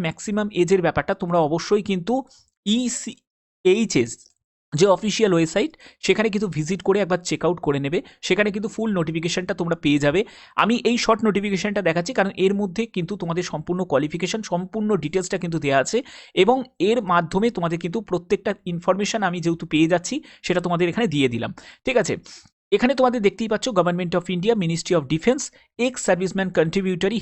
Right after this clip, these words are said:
health scheme, কিন্তু এখানে কিন্তু শুধু এটা ভেবো না যে শুধুমাত্র এ-, এক্স সার্ভিসম্যান তারাই অ্যাপ্লাই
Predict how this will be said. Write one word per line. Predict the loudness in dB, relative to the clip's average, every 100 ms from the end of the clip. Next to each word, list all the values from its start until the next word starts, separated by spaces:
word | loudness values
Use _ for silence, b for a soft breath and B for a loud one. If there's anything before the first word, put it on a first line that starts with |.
| 0
health | 0 0
scheme, | -6 -6 -2
কিন্তু | -2 0 0 -2 B -2
এখানে | 0 -2
কিন্তু | -4 -4 -4
শুধু | -6 -2 0
এটা | 0
ভেবো | 2 2
না | 0 -2
যে | -4
শুধুমাত্র | -4 -2 0
এ-, | -2 -2 -2 0
এক্স | 2
সার্ভিসম্যান | 0 0 -4 0
তারাই | 2 2
অ্যাপ্লাই | 2 2